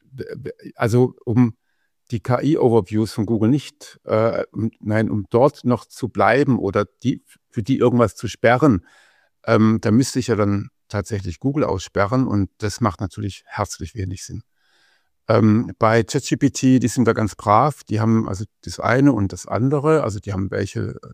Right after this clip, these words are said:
die lernen und die anderen, ähm, die sind für die aktuellen Webabfragen. Die lassen wir natürlich zu, die aktuellen Webabfragen, weil wenn jemand schon klicken will, dann soll er natürlich auch zu uns kommen dürfen.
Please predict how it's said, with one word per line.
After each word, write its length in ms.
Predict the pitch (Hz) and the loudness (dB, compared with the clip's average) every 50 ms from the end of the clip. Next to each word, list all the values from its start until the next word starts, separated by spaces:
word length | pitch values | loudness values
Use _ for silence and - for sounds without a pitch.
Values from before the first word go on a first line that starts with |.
| - _ _ | -20 _ _
die 120 | - 95 | -4 -4
lernen 500 | 92 98 104 107 117 131 143 156 156 147 | -2 0 0 0 2 2 2 2 2 2
und 280 | 131 - 107 101 101 98 - _ _ _ | 0 -2 -4 -6 -8 -8 -12 _ _ _
die 100 | - 131 | -14 -10
anderen, 500 | - - 110 110 110 104 117 113 107 107 - _ _ _ _ - _ _ _ _ _ _ _ _ - | -8 -6 -6 -4 -4 -2 0 -2 -2 -2 -4 _ _ _ _ -20 _ _ _ _ _ _ _ _ -2
ähm, 320 | 101 101 98 101 98 98 | 0 2 2 2 0 -2
die 80 | - 98 | -4 -6
sind 160 | - - 107 | -4 -4 -4
für 140 | - - 98 | -4 -4 -4
die 120 | 95 - | -4 -2
aktuellen 540 | - - - _ - 92 82 - 101 98 95 | -4 -4 -8 _ -4 -2 0 0 0 0 -2
Webabfragen. 800 | 104 101 - - - - - - - 120 117 120 123 139 131 135 - _ _ _ - 127 123 - - _ _ - | -2 -2 -2 -4 -6 -6 -8 -2 0 2 2 2 2 0 -2 -4 -8 _ _ _ -16 -16 -16 -16 -18 _ _ 2
Die 80 | 120 | 4
lassen 240 | 113 131 127 - 135 | 4 4 4 4 4
wir 80 | 127 117 | 4 4
natürlich 420 | 110 110 - - 107 - - _ | 4 2 2 -2 -6 -6 -8 _
zu, 280 | - - - 160 165 156 | -6 -4 0 0 0 2
die 160 | 113 107 - | 0 0 0
aktuellen 440 | 101 95 - - - 69 87 98 95 | -2 -4 -6 -4 -2 0 0 2 0
Webabfragen, 680 | 95 95 - 101 98 - - - 95 104 113 147 143 131 | -2 -2 -2 -6 -6 -6 0 2 2 2 2 0 -2 -2
weil 180 | - 104 107 92 | -2 -2 0 0
wenn 120 | 104 110 | 2 2
jemand 300 | 131 147 151 131 120 - | 2 2 2 2 0 -2
schon 200 | - - - 165 | -4 -4 -4 -4
klicken 360 | - - - 131 - - 113 104 | -4 -2 -4 -4 -2 0 0 0
will, 100 | 110 113 | 0 0
dann 140 | 113 110 | 0 -2
soll 220 | 98 - 113 110 107 | -2 -4 -4 -4 -2
er 60 | 104 | -4
natürlich 400 | 104 101 - - 101 98 - - | -4 -8 -10 -12 -12 -10 -10 -10
auch 100 | 76 - | -12 -12
zu 160 | - - - | -12 -12 -10
uns 180 | - 98 95 - | -10 -10 -10 -8
kommen 240 | - - 101 104 101 | -8 -6 -6 -4 -2
dürfen. 380 | - 101 107 - - 131 117 | -2 -2 -2 -2 -4 -6 -8